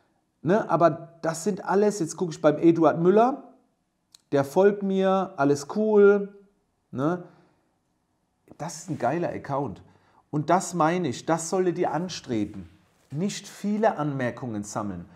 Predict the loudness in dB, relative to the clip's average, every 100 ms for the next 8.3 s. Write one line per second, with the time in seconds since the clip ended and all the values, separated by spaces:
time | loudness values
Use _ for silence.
0 | _ _ _ -4 0 0 -2 -8 -10 -10
1 | -10 -4 -2 -2 -6 -6 -6 -6 -6 -2
2 | -4 -4 -10 -12 -14 -16 -20 _ _ _
3 | _ _ -10 0 2 2 -2 -10 -6 -4
4 | -4 -4 -6 -6 -6 -2 2 2 0 -6
5 | -12 -18 _ _ _ _ _ _ 0 2
6 | 4 2 0 0 0 0 -2 -4 -2 -2
7 | -2 -4 -6 -8 -14 -6 0 0 0 -4
8 | -6 -6 -12